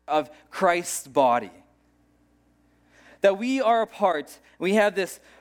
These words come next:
privilege to be a part of it, to be with him, to, to be his hands and feet, to meet together like this. This is an amazing privilege. And I don't say this, like, to guilt us that this is a great honor or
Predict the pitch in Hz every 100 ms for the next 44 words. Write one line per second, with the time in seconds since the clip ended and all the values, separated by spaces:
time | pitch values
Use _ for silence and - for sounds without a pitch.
0 | _ _ - - 285 269 214 156 175 202
1 | 196 - 226 247 226 117 - - 220 226
2 | 214 196 247 - 190 117 - 175 - -
3 | - 165 254 226 - 240 233 190 175 -
4 | 269 277 - - - - - - 202 233
5 | - 262 226 196 175 143 131 120 - -
6 | - _ _ _ _ _ - 214 262 254
7 | 247 262 277 302 302 262 233 - 208 -
8 | 95 - - - _ _ _ _ _ _
9 | - - - 240 262 277 269 262 233 220
10 | 208 - - - 180 190 170 143 175 180
11 | 185 170 175 175 190 143 143 139 156 170
12 | 160 139 156 160 151